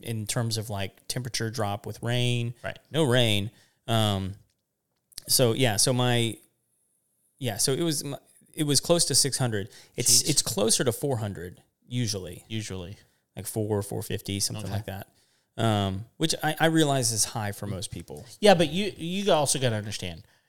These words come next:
Speaker 2: you've got basically three households on your property.
Speaker 1: Right.
Speaker 2: And all of them are here all the time.
Speaker 1: Mm-hmm.
Speaker 2: And so you've got your family, your sister-in-law, and your,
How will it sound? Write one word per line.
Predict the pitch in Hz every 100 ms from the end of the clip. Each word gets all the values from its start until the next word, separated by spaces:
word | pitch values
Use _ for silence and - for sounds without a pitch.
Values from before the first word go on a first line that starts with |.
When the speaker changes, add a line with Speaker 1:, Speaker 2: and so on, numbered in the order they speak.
| _
Speaker 2:
you've | 117 156 151
got | 139 123 110 - - _ - 120
basically | 139 143 131 135 120 104
three | - 143 143
households | 117 110 98 107 92 - - _ _
on | 113 110
your | 92
property. | 87 - - 73 120
Speaker 1:
Right. | 85 - - _ _ -
Speaker 2:
And | 117 110 107 107 -
all | 131 147 170
of | 131 110
them | 107 104 104 98 _ -
are | 117
here | 107 113 101
all | 104 101
the | 92
time. | 87 78 - _ 127
Speaker 1:
Mm-hmm. | 123 120 123 -
Speaker 2:
And | 113 107
so | 131 120 113 110 -
you've | - 139 147
got | 131 113 107 - _ _ _
your | 113 110 147 175
family, | - 131 123 123 117 120 - _ _ _ _
your | 110 117 113 113
sister-in-law, | - 135 - 104 101 101 101 101 -
and | 110 104
your, | 104 104 101 98